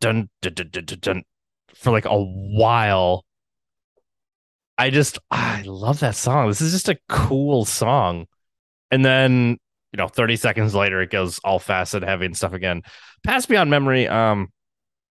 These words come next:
is not, it doesn't necessarily stand apart from some of the other songs in the album. Like, this isn't gonna be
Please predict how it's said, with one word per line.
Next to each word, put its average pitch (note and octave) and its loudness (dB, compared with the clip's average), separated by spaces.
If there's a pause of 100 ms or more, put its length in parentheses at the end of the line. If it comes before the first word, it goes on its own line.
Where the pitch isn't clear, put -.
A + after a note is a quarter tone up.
(580)
is C#3+ 4
not, F3+ 2 (680)
it D#3+ 0
doesn't G3 2
necessarily D3 -2
stand G#2 -4
apart - -4
from A2 -6
some G#2+ 0
of G#2+ 2
the G#2+ 2
other G#2 2
songs A2 0
in G#2+ -6
the G#2 0
album. G#2+ 0
Like, F2 -4
this G#2+ -4
isn't G#2+ 0
gonna G2 0
be F#2 0